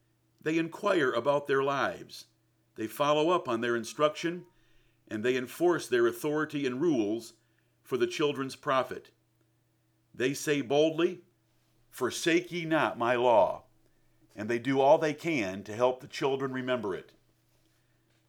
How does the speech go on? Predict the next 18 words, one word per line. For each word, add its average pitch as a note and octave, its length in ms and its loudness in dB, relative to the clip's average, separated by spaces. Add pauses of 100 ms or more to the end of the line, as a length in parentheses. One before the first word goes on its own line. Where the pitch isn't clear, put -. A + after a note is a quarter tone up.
(420)
What F#3+ 300 0
is A#2 560 2 (200)
the A2 100 -6
textbook D#3+ 580 -4
and C3+ 120 -4
manual C#3+ 380 0
for A2 160 -6
such C3 300 -4
fathers? C3+ 560 -2 (840)
It C3+ 120 -4
is B2 160 -4
the A#2+ 80 2
Word C#3 280 2
of A#2+ 120 -2
God, A#2+ 460 2 (480)
the A2+ 140 0
Holy D#3 300 4
Bible, C3 520 0